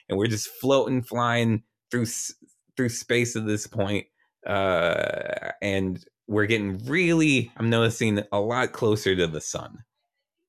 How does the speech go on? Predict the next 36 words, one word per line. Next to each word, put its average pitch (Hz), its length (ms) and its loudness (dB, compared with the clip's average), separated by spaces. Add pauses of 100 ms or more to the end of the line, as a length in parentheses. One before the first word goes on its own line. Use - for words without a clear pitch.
(1400)
Um, 80 720 -4 (220)
Sahil 170 460 2
says, 147 560 0
"I 156 140 2
have 180 180 4
a 160 80 2
question. 143 500 0
Why 135 260 2
no 175 200 4
one 165 240 4
is 139 160 0
on 135 180 2
the 117 80 2
call 135 380 0
list? - 300 -4 (220)
I 220 60 2
usually 208 400 4
sh-, - 120 -6
do 165 220 -2
this 147 200 2
show 135 500 0 (160)
by 120 120 2
myself 123 460 2
unless 113 320 0
somebody 113 440 2
has, 107 280 0
like, 98 180 0
a 87 60 -2
call-in 107 520 0
suggestion. 101 600 -4 (220)
People 180 300 0
are 143 100 4
welcome 139 460 2
to, 98 240 0
but, 85 340 -2
um, 78 440 -8